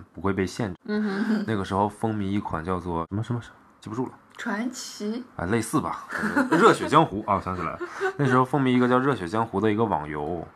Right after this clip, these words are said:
Speaker 1: 我还充值在里面买衣服啊、买装备啥的。游戏里面是可以互相交换道具的。
Speaker 3: 嗯。
Speaker 1: 然后有一天我就遇到一个人卖一个我这个职业用的某一个武器，我觉得挺好的，然后他要跟我换，
Speaker 3: 嗯。
Speaker 1: 跟我换个什么我的衣服啊，就类似皮肤吧。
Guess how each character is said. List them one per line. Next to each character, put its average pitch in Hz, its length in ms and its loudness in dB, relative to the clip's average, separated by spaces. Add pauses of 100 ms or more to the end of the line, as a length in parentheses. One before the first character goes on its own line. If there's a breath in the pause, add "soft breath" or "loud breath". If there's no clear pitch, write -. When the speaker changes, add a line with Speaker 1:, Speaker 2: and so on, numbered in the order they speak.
(160 loud breath)
Speaker 1:
我 80 80 -16
还 95 100 0
充 120 260 -6
值 90 220 -4
在 104 100 0
里 95 100 -2
面 90 120 -4
买 92 220 -4
衣 90 180 -6
服 98 140 -4
啊、 87 160 2
买 80 160 -6
装 92 240 -2
备 104 160 0
啥 - 240 -4
的。 - 160 -14 (160 soft breath)
游 98 180 0
戏 147 160 2
里 98 140 -2
面 85 160 -4
是 117 80 -4
可 113 180 -2
以 104 120 0
互 - 180 -2
相 110 180 -2
交 120 160 2
换 117 280 -2
道 123 180 2
具 127 240 -2
的。 90 100 -10 (180)
Speaker 3:
嗯。 196 100 -8
Speaker 1:
然 110 80 0
后 113 60 2
有 98 60 2
一 90 60 -2
天 104 120 -2
我 98 60 -2
就 90 120 -2
遇 117 140 2
到 101 160 2
一 95 60 -4
个 110 80 -2
人 78 220 -6
卖 107 260 0
一 92 120 -6
个 101 120 -4
我 78 120 -2
这 101 100 -2
个 113 100 0
职 85 220 -6
业 104 140 0
用 113 160 -4
的 92 100 -4
某 82 220 -4
一 90 80 -4
个 113 120 -2
武 90 200 -4
器， - 240 -6
我 78 100 -4
觉 85 80 -4
得 90 60 -2
挺 101 140 -6
好 95 180 -2
的， 76 120 -12
然 78 120 -6
后 87 40 -2
他 101 100 -2
要 101 60 2
跟 104 160 -4
我 82 80 -4
换， - 320 0 (180 loud breath)
Speaker 3:
嗯。 208 140 -4 (320 loud breath)
Speaker 1:
跟 120 140 -2
我 107 40 0
换 127 300 0
个 110 120 -4
什 107 120 -8
么 104 140 -4
我 98 160 0
的 87 80 -4
衣 117 400 0
服 123 180 -2
啊， 85 220 0
就 117 100 -4
类 131 120 2
似 120 100 -4
皮 - 220 -4
肤 127 180 -2
吧。 104 180 4